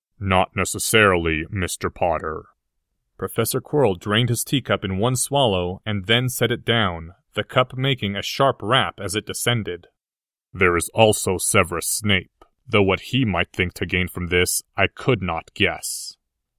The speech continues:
Thus, he is not my prime suspect either." "Then who is?" Harry said, somewhat puzzled.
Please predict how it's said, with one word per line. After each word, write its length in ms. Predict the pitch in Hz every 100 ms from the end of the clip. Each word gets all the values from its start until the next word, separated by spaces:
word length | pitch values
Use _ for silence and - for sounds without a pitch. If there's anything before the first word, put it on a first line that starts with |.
| -
Thus, 540 | 85 90 101 - -
he 320 | - - 107
is 160 | 90 82
not 160 | 95 92
my 100 | 90
prime 320 | - 98 90
suspect 540 | - 92 - 92 -
either." 500 | 113 110 98 87 85 - _ _ _ _ _ _ _ _ _ _
"Then 200 | 202 220
who 320 | 185 196 262
is?" 640 | 240 381 311 87 85 - - _
Harry 320 | _ 110 113 123
said, 540 | - 139 107 95 107
somewhat 520 | - - 143 135 98 -
puzzled. 500 | 131 107 87 87